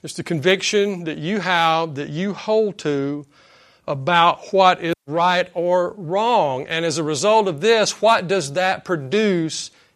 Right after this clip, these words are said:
in our life when there's a struggle? Or if we fail against our conscience, what does that produce? It produces guilt, does it not? We feel guilty,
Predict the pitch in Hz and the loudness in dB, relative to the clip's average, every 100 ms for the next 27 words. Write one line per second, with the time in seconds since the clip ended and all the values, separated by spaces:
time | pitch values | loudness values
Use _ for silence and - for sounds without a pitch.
0 | - 214 196 170 175 175 160 185 202 127 | 0 2 2 0 2 4 2 2 2 0
1 | 131 - - 160 156 - - 175 165 147 | -6 -16 -10 -8 -6 -8 -10 -6 -6 -6
2 | - - _ - 151 160 175 190 - 208 | -16 -20 _ -6 -2 -2 0 -2 0 0
3 | 220 208 185 185 196 - 175 - 202 190 | 2 4 2 0 -2 -4 -6 -4 -6 -6
4 | 143 - 233 202 202 196 180 - 156 143 | -8 0 0 0 -4 -4 -6 -4 -6 -4
5 | 123 - - _ _ _ _ _ 147 151 | -8 -12 -20 _ _ _ _ _ -10 -8
6 | 156 151 165 - 165 165 - _ _ _ | -4 -2 -2 -2 -4 -4 -8 _ _ _
7 | 131 220 247 - - _ _ _ _ _ | 0 2 2 -4 -20 _ _ _ _ _
8 | _ 139 143 143 156 202 285 _ _ _ | _ -12 -10 -8 -6 -6 -10 _ _ _
9 | _ _ _ - 247 277 208 262 285 - | _ _ _ -10 -4 -2 0 0 -2 -2
10 | 151 | -6